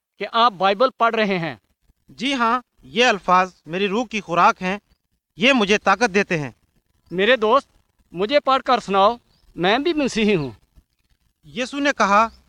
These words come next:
Speaker 2: "तुम सुन चुके हो कि कहा गया था, खून ना करना। जो कोई खून करेगा,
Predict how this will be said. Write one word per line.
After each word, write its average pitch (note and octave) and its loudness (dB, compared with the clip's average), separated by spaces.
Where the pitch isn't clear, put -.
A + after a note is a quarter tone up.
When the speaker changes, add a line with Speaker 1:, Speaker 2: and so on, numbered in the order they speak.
Speaker 2:
"तुम G3+ -2
सुन C4+ -4
चुके A3+ -2
हो G#3+ 2
कि F3+ -12
कहा A3 2
गया G3+ 4
था, F#3 0
खून B3+ 2
ना G#3+ 4
करना। D3+ -2
जो B3 0
कोई C4 0
खून C#4 -2
करेगा, G#3 2